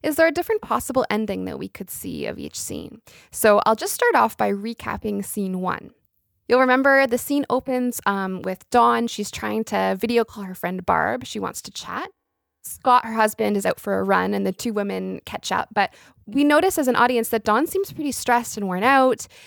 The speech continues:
It looks like she's about to tell Barb something, and, and through listening to the whole play, we know that she's actually kind of debating whether or not she should tell her friend about the conflict in her relationship.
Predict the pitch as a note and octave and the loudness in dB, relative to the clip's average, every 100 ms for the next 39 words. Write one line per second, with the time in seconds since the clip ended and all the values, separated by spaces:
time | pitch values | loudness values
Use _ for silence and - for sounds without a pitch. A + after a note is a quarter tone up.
0 | - A#3+ A#3 D4+ - G4 F#4+ - E4 C4 | -6 -2 2 0 0 -4 -4 -2 -2 -2
1 | G#3+ - A3+ C4 - - - G3+ G#3 A3+ | -6 0 2 2 0 -18 -6 2 2 4
2 | G#3+ A3+ A#3 - A#3+ - C4+ C#4+ G3+ - | 2 0 -2 -4 -4 -2 0 0 0 -2
3 | F#3+ F#3+ G#3+ G3 G3 _ A#3 C#4 D4 A3 | -4 -4 -4 -4 -6 _ -2 2 2 2
4 | G3 B3+ - G3+ F#3 G3 F#3+ G3 F#3 - | 4 2 2 -2 0 0 0 2 0 -2
5 | G#3+ G3 G#3+ - A#3 G3 F#3+ - _ - | -2 0 0 0 -6 -6 -10 -14 _ -6
6 | E4 E4 B3 G#3+ G#3 A#3 G#3 G3 F#3+ F#3 | 2 2 2 0 2 4 4 2 2 0
7 | F#3+ - - G3 F#3 F3 - F#3 G3 F3+ | -2 -4 -8 -10 -10 -12 -6 -4 -4 -6
8 | - F3+ F#3+ F#3+ F3+ - E3+ - F#3 G#3+ | -4 -4 -6 -10 -14 -14 -12 -10 -8 -10
9 | G#3+ G#3 F#3 D#3+ D#3 - C4+ F4+ | -8 -8 -8 -8 -8 -6 -6 -6